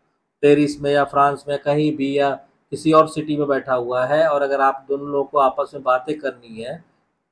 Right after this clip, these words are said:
ठीक है, तो आप जो है internet के through एक दूसरे से chatting कर सकते हैं, ठीक है। और that is real time chatting, मतलब उसमें कोई delay नहीं होता है। तो online conversation करने के लिए ये एक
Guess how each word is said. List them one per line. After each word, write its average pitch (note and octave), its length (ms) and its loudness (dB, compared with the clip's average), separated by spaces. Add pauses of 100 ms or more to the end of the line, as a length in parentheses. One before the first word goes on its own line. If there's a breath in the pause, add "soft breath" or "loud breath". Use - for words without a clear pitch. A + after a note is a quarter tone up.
ठीक D#3+ 180 0
है, C3 140 0 (560)
तो F#3+ 360 2 (220)
आप D#3 300 4
जो C#3+ 140 4
है D#3+ 360 0 (380)
internet D#3 580 0
के D3+ 100 -2
through E3+ 340 2 (160)
एक D3+ 220 2
दूसरे C#3 340 -2
से F#3+ 200 -2 (320)
chatting D#3 400 -2
कर D#3 140 0
सकते - 400 -14
हैं, F#2 180 -18 (180)
ठीक E3 180 -4
है। D3+ 100 2
और D3+ 400 2 (420)
that D#3+ 200 4
is D#3+ 160 -2
real D#3 320 2
time D#3+ 260 4 (140)
chatting, E3+ 340 -2
मतलब D3+ 220 0
उसमें D3+ 220 -2
कोई D#3+ 200 0
delay D3 280 4
नहीं A#2 220 -4
होता F#2 400 -12
है। - 80 -20 (600)
तो E3+ 300 2 (220)
online E3 440 4
conversation C#3+ 680 -2
करने C#3 360 -2
के C3+ 120 -12
लिए D3+ 320 -2 (120)
ये D3+ 240 0
एक D3+ 180 -4